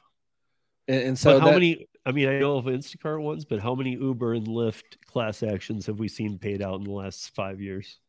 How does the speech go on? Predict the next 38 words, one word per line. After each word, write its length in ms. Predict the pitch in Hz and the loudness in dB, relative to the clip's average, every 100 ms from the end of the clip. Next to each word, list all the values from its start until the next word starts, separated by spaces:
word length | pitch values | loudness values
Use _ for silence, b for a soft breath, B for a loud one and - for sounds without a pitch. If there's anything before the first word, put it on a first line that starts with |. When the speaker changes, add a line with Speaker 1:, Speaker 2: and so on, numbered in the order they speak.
| _ _ _ _ - | _ _ _ _ -10
Speaker 1:
Quite 180 | 165 | -8
a 40 | 202 | -6
few. 300 | 135 151 - _ _ _ _ _ _ | -4 -4 -6 _ _ _ _ _ _
Speaker 2:
Really? 340 | 107 107 117 - | -2 0 0 0
I 40 | |
mean, 200 | 120 123 | 4 6
of 120 | 120 | 6
any 160 | 127 120 | 6 4
Speaker 1:
Yeah. 40 | |
Speaker 2:
sizable 680 | 117 - 107 107 110 107 107 | 0 2 4 4 0 -2 -2
amounts 360 | 104 101 98 - | 0 -2 -4 -6
of 80 | 98 | -6
money, 180 | 95 | 4
Speaker 1:
Oh, 140 | 175 156 | 6 8
no, 120 | 151 | 6
I 20 | |
Speaker 2:
though? 80 | 147 | 6
Speaker 1:
mean, 160 | 156 147 | 4 6
by 160 | 160 | 6
the 60 | 151 | 6
time 260 | 160 185 180 | 4 2 4
it 60 | |
gets 180 | 156 151 | 2 0
to 120 | - 131 | 0 -2
the 80 | |
driver, 400 | 120 131 127 135 | 0 2 2 2
after 280 | 131 131 131 | 2 0 -2
lawyer 280 | 120 120 127 | 0 2 2
Speaker 2:
Yeah. 40 | 127 | 0
Speaker 1:
fees, 320 | - 123 123 | -2 -2 -2
state 320 | - 120 123 | -2 -4 -4
fees, 260 | - 127 123 | -4 -4 -2
everything 300 | 123 120 127 | -4 -4 -4
like 160 | 120 | -4
that, 100 | 127 | -4
you 140 | 139 165 | -2 -2
get 140 | 151 | -2
a 120 | 123 | -4